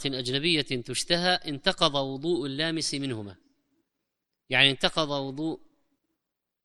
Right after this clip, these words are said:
الرجل والمرأة، صح ولا لا؟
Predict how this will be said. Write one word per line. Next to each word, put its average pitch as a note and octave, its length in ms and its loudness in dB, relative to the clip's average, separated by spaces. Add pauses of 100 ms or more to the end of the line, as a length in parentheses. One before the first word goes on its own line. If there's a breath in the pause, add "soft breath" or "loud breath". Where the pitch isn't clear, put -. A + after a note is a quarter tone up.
(180)
الرجل F3+ 600 -2 (1300)
والمرأة، C3+ 540 0 (880)
صح - 260 -4
ولا C#3+ 200 -6
لا؟ C3 160 -8